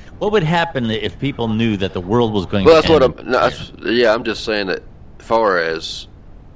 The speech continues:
Speaker 2: us being able to do it, as far as destro-, you know, knocking it off course or destroying whatever we ended up deciding to do,
Speaker 1: Yeah.
Speaker 2: I think if we were given fifteen years and technology we have now,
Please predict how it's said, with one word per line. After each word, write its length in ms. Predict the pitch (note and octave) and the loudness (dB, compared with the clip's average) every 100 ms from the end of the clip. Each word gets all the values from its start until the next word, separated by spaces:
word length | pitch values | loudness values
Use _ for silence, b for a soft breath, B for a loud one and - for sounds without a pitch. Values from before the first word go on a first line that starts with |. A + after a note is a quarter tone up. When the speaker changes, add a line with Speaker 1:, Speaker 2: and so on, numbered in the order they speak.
| - - - | -20 -20 -2
Speaker 2:
us 180 | A#2 A#2 | 2 2
being 260 | - A2+ G2 | 0 0 2
able 300 | G#2 F2 E2+ | 2 0 -4
to 160 | - E2+ | -6 0
do 280 | F2 A#2 | 2 2
it, 120 | D3+ - - | 0 -4 -12
as 60 | - | 0
far 260 | F#2 E2+ | 2 2
as 60 | D#2+ | 0
destro-, 360 | D#2+ - G2 - | -10 -4 -4 -2
you 60 | |
know, 100 | F#2 | -2
knocking 280 | F2 F#2 F2+ | 2 0 2
it 60 | F2+ | 2
off 200 | F2+ - | 2 0
course 360 | F2+ F#2 F2+ | -2 0 0
or 60 | E2+ | -4
destroying 440 | - - F2 F2+ | -10 -2 0 2
whatever 340 | F2+ F#2+ F#2 F2+ | 2 2 2 2
we 140 | F2+ | 0
ended 180 | F2 E2+ | 0 0
up 100 | - | -2
deciding 420 | - E2 E2 E2+ | -2 2 2 2
to 60 | D2+ | 0
do, 240 | E2+ F#2+ | 2 2
Speaker 1:
Yeah. 80 | F2+ - B B B | -2 -10 B B B
Speaker 2:
I 80 | C3 | -2
think 240 | D3 D#3 A2+ | 2 0 2
if 60 | |
we 120 | A2+ | 2
were 80 | G#2 | 2
given 220 | G2+ F#2 | 2 0
fifteen 460 | F2 G2 F#2+ G#2 F2+ | 0 0 0 -2 0
years 300 | F2+ F#2 F#2 | 0 0 -2
and 120 | F2 - | -4 0
technology 560 | G#2+ G2 G2+ F#2+ F2+ | 0 2 0 0 0
we 180 | F2 F#2+ | 0 2
have 260 | F#2+ F2 E2 | 2 2 0
now, 380 | F2 G2 A#2 | 0 2 0